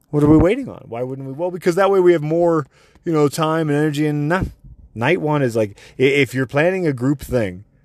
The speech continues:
everyone pretty much knows night one is the stupid night. It just is. It, I don't know why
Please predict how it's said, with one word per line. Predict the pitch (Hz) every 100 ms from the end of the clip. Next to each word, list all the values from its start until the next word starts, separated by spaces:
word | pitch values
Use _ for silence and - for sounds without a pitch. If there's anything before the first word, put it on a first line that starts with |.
| _ _ -
everyone | 120 127 151 147 139
pretty | - 143
much | 143 139 -
knows | 139 127 107
night | 110 120 120
one | 120 117
is | 113 98
the | -
stupid | - 123 120 123
night. | 143 160 -
It | 107
just | 127 -
is. | 98 139 104 -
It, | 110 101
I | 104
don't | 113 113
know | 110
why | 101 113 131 139 139 139